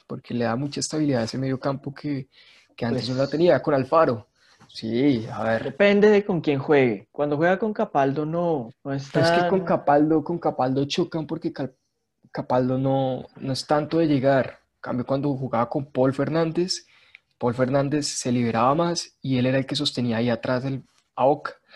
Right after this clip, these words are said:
Speaker 2: Exacto. Toca acompañarlo
Speaker 1: Pero
Speaker 2: bien, toca acompañarlo
Speaker 1: exacto,
Speaker 2: bien y, pues,
Speaker 1: exacto.
Speaker 2: que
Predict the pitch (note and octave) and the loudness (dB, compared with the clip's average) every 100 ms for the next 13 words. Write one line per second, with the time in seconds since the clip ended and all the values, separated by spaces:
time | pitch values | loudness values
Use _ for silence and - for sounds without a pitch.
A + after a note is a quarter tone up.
0 | - - - - - F#2+ F#2 - - _ | -20 -20 -20 -18 -16 -16 -16 -18 -20 _
1 | _ - C#3 D#3+ F3+ F3 D3+ A#2+ A#2 A2+ | _ -8 -6 -6 -2 0 2 2 4 4
2 | D#3 E3 D3+ - C3 D3 D3 F#3 D#3 C#3+ | 6 6 4 0 -4 -2 -2 0 0 0
3 | C3+ A2+ A2+ A2+ F#3+ F#3+ F#3 F3 D#3 C3+ | 0 4 6 6 4 2 -2 -4 -6 -8